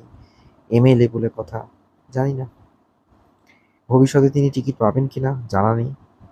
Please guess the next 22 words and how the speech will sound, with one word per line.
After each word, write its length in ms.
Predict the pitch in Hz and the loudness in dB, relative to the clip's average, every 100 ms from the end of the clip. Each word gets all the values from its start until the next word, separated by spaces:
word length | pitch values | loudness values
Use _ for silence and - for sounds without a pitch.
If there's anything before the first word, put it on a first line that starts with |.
| _ | _
কিন্তু 380 | 143 139 143 127 - - 127 113 - 117 | -8 -4 -6 -6 -10 -6 -4 -4 -10 -10
যেভাবে 360 | - 120 135 139 | 0 2 4 0
তিনি 220 | 143 139 | -2 -2
এখনও 240 | 117 135 131 | 0 2 2
ট্রোল 240 | 139 131 | 2 2
হচ্ছেন, 380 | 131 - 127 120 123 _ _ _ _ - | 0 -2 -6 -10 -14 _ _ _ _ -12
সাপোর্টে 400 | - 104 - 127 | -2 -2 0 -2
যাচ্ছেন, 560 | 135 135 - 135 135 139 - | 2 0 0 -6 -6 -10 -4
নেগেটিভে 420 | 117 110 120 135 | 0 0 0 2
যাচ্ছেন, 420 | 135 127 - 127 131 131 | 2 0 -2 -8 -8 -6
তাকে 200 | 113 117 | -4 -2
কেউ 200 | 127 139 | 2 2
আবার, 180 | 123 131 | 4 2
আহ, 880 | 135 _ _ _ - - 62 50 - | -2 _ _ _ -20 -18 -16 -16 -10
সহমর্মিতা 680 | - 123 143 143 143 143 135 | 0 2 4 4 4 2 2
দেখাচ্ছে, 540 | 135 131 - - 139 - - - _ _ | 2 0 -6 -10 -12 -12 -20 -20 _ _
এইসব 260 | 185 165 185 180 | -4 0 -2 -2
মিলিমিশে 360 | 160 151 156 175 | -2 0 0 0
চলছে 300 | 147 139 143 | 0 0 -2
এখন 140 | 139 | -4
কাঞ্চন 380 | 135 120 117 113 | -2 -4 -4 -6
মল্লিকের 340 | 113 110 113 | -4 -4 -6